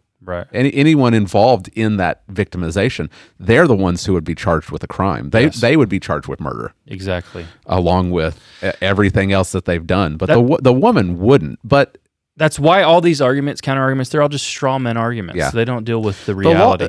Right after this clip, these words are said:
Speaker 2: we already recognize different levels of, of murder.
Speaker 1: Uh-huh.
Speaker 2: That's why we have first degree, second degree, third degree. We've got manslaughter,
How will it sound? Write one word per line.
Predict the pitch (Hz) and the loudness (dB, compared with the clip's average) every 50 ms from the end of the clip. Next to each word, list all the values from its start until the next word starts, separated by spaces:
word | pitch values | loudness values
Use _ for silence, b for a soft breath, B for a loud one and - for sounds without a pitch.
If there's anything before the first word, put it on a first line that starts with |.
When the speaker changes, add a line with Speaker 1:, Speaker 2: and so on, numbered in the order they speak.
| - - | -8 -8
Speaker 2:
we | - - 131 151 160 - | -4 0 2 2 4 4
already | 131 135 143 151 151 143 | 4 4 4 4 4 4
recognize | 127 120 120 - - 135 120 117 107 101 95 90 | 4 2 2 0 -2 -6 -4 -2 0 0 -2 -2
different | - - 104 - - 95 85 | -2 -4 -2 -2 -2 -2 -2
levels | 92 101 98 101 92 95 90 85 87 90 - - _ | 0 0 0 0 0 0 -2 -2 -4 -6 -10 -8 _
of, | - 92 87 80 78 - _ _ _ _ | -2 -2 -2 -2 -6 -12 _ _ _ _
of | - 95 87 78 82 | -4 -4 -4 -4 -2
murder. | 87 90 104 127 - - - - - _ _ _ _ _ _ _ | 0 2 2 2 0 -4 -10 -12 -16 _ _ _ _ _ _ _
Speaker 1:
Uh-huh. | 110 98 90 95 92 95 | -12 -10 -8 -10 -10 -4
Speaker 2:
That's | 107 113 110 - | -4 -4 -2 0
why | 117 113 110 | 2 2 2
we | 110 113 107 98 | 2 0 -2 -2
have | 92 110 113 117 101 82 80 76 - _ _ _ _ _ _ _ _ _ _ _ _ _ _ | -2 0 0 2 2 0 -2 -6 -10 _ _ _ _ _ _ _ _ _ _ _ _ _ _
first | - 110 95 - - | -2 -2 -2 0 -4
degree, | 101 85 90 82 - - | -4 -4 -4 -4 -6 -8
second | - - - 101 90 - 82 - | -14 -6 -4 -4 -4 -4 -8 -8
degree, | 90 92 78 85 78 65 - | -10 -10 -8 -8 -10 -10 -10
third | - _ _ 98 90 90 | -16 _ _ -2 -2 0
degree. | 85 85 - 87 80 | -2 -6 -8 -8 -8
We've | 69 71 78 | -8 -10 -10
got | - 82 69 | -10 -10 -8
manslaughter, | 87 87 82 82 82 82 78 - - - 80 69 69 - - - | -6 -6 -4 -4 -4 -4 -6 -6 -8 -10 -8 -8 -8 -10 -12 -14